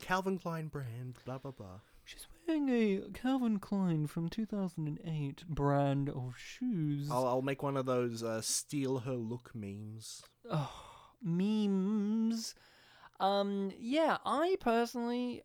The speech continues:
Speaker 2: I didn't really know what the plot was. I saw the poster, and I, I, and I knew from the poster, you know, sometimes posters give it to you like that.
Speaker 1: Mm.
Speaker 2: And you know what the, n-,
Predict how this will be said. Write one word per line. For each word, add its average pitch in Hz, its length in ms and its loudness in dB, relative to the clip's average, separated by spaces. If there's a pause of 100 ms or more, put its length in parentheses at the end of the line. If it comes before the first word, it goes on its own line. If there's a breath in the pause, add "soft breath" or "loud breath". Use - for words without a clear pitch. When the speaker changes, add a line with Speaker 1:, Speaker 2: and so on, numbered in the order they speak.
Speaker 2:
I 214 200 -2
didn't 240 260 -2
really 196 240 4
know 180 340 6
what 220 160 4
the 233 80 -6
plot 220 340 -2
was. 233 520 -2
I 180 140 0
saw 226 280 2
the 190 80 0
poster, 202 560 0 (720)
and 180 400 6
I, 185 120 6
I, 185 100 8
and 180 140 4
I 170 180 6
knew 180 300 4
from 196 160 0
the 196 60 2
poster, 147 540 2
you 151 100 2
know, 170 180 4
sometimes 170 420 0
posters 151 400 4
give 151 180 0
it - 100 -8
to 175 120 -2
you 190 160 -2 (100)
like 175 200 -4
that. 151 180 0
Speaker 1:
Mm. 139 60 -10 (300 loud breath)
Speaker 2:
And 165 160 0 (140)
you 185 140 0
know 196 240 6 (120)
what 180 280 -2
the, 165 260 2 (160)
n-, 160 220 -6